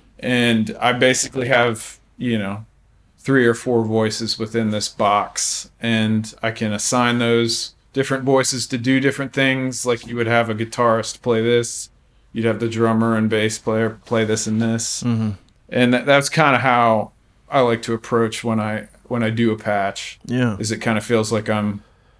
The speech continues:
Speaker 1: assigning parts in a, in a band or
Speaker 2: Like
Speaker 1: something
Speaker 2: arra-,
Speaker 1: like that.
Speaker 2: arranging kinda.
Speaker 1: Yeah,
Speaker 2: Yeah.
Speaker 1: absolutely.
Speaker 2: Yeah, that's great, man. So, um, so yeah, it's, uh, it, w-, what came out was just you know, I, I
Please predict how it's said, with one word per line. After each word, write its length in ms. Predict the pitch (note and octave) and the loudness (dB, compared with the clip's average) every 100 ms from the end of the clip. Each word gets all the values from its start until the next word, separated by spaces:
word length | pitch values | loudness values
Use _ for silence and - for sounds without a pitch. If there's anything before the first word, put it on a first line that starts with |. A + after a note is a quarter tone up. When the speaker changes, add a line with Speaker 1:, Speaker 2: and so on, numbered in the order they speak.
| _ _ | _ _
Speaker 1:
assigning 540 | - - A#2+ A#2 A2 A2 | -4 2 4 4 2 0
parts 340 | A2+ G2+ - | 2 2 0
in 140 | G#2+ G#2+ | -4 -4
a, 160 | F#2+ - - | -6 -12 -4
in 80 | A2 | -4
a 40 | |
band 500 | G#2 G2+ G2+ G2+ G2+ | -2 -2 -2 -2 -4
or 20 | |
Speaker 2:
Like 80 | G2+ | 0
Speaker 1:
something 180 | A#2+ A#2 | 2 2
Speaker 2:
arra-, 100 | A#2 | 0
Speaker 1:
like 60 | B2 | 2
that. 60 | |
Speaker 2:
arranging 520 | A#2+ A#2+ A#2+ A#2 A2+ | 2 4 4 2 0
kinda. 360 | A2 A2+ A2+ A2 - - - _ _ _ - - | 2 0 0 -2 -6 -20 -20 _ _ _ -14 2
Speaker 1:
Yeah, 160 | D3+ | 6
Speaker 2:
Yeah. 220 | C#3+ B2+ C3 | 8 6 6
Speaker 1:
absolutely. 540 | A#2 A#2 B2+ A#2 A2+ - _ _ _ _ - - - - - - | 4 4 2 0 -6 -14 _ _ _ _ -18 -16 -16 -18 -16 2
Speaker 2:
Yeah, 160 | D3 | 4
that's 180 | D3+ F3 | 6 4
great, 300 | - C#3 C3+ | 4 4 4
man. 260 | A#2+ A#2 A#2+ | 2 0 0
So, 460 | - C3+ C3 B2+ - | 2 4 4 4 2
um, 560 | C3 A#2+ A#2 A2+ G#2 - _ _ - _ - - _ _ | 4 6 6 4 2 -2 _ _ -20 _ -20 -20 _ _
so 160 | - B2+ | 0 4
yeah, 120 | A#2 | 4
it's, 320 | B2 B2+ - | 4 2 4
uh, 240 | C3+ A#2+ A#2+ | 6 6 4
it, 20 | C3+ | 2
w-, 260 | - D#3 E3+ | 2 2 2
what 300 | F3 G3 G3+ | 2 4 4
came 260 | - D3+ C#3 | 4 6 6
out 240 | B2 A#2+ | 6 4
was 160 | A2+ G2+ | 2 2
just 520 | A2+ A2 - - - _ _ _ _ _ | 2 2 0 -6 -10 _ _ _ _ _
you 120 | B2+ A#2 | 0 2
know, 140 | A2 | 4
I, 460 | A2 A2+ A2+ F#2+ A#2+ | 2 2 2 2 2
I 220 | A#2 | 0